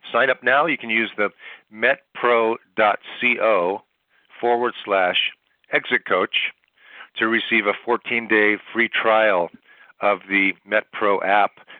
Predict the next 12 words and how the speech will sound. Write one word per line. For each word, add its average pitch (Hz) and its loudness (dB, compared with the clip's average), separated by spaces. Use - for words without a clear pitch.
the - -20
new 101 -8
MetPro 95 -2
app. - -2
And, 104 -6
uh, 110 0
again, 113 -4
head 110 -4
to 104 -6
metpro 110 -2
dot 107 2
co 101 2